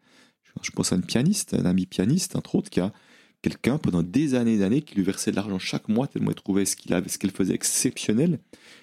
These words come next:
et qu'il avait des mo-, gros moyens financiers. Et elle a fonctionné comme ça, avec un sponsor pendant des années, tu vois. Donc, ça peut arriver de manière surprenante, parfois, l'argent. Mais c'est, c'est pour autant qu'on soit prêt aussi à l'accueillir, hein,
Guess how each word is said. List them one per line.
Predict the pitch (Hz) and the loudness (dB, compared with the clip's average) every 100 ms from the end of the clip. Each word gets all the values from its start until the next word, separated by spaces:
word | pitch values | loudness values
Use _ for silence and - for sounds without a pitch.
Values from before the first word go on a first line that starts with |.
| - | -8
et | 76 | -6
qu'il | - | -2
avait | 87 85 | 0 2
des | 85 | 2
mo-, | 87 | 0
gros | 87 - 120 | 0 0 2
moyens | 113 101 101 | 2 2 0
financiers. | - 92 85 - 165 208 - _ _ _ - | -2 -2 -2 -2 -2 -2 -4 _ _ _ -2
Et | 95 | 0
elle | |
a | 85 | 0
fonctionné | - 92 - 120 | -2 -4 0 -2
comme | - 90 | -2 -4
ça, | - 143 127 | -2 -2 0
avec | 87 - | 0 -2
un | - | -8
sponsor | - 104 - - | -2 -2 0 -2
pendant | - 98 101 | 0 0 2
des | 113 | 2
années, | 120 156 180 | 2 2 0
tu | - | 0
vois. | 117 160 - - _ _ | -2 -2 -8 -20 _ _
Donc, | 90 - | -4 -2
ça | - | -2
peut | - | 0
arriver | 101 107 | 0 2
de | 131 | 2
manière | 98 92 | 2 0
surprenante, | - - 110 226 - | -4 -4 0 0 -2
parfois, | - - - | -10 -6 -4
l'argent. | 85 - 92 - _ - 85 | -4 -2 -4 -4 _ -4 0
Mais | 85 | 0
c'est, | - - | -2 -6
c'est | - - | -8 -4
pour | - | -4
autant | 82 147 | 0 -2
qu'on | - | -2
soit | - | -6
prêt | - - 202 | -6 0 0
aussi | 117 - | 0 -2
à | - | -4
l'accueillir, | - - 85 82 | -2 -2 -2 -4
hein, | - | -4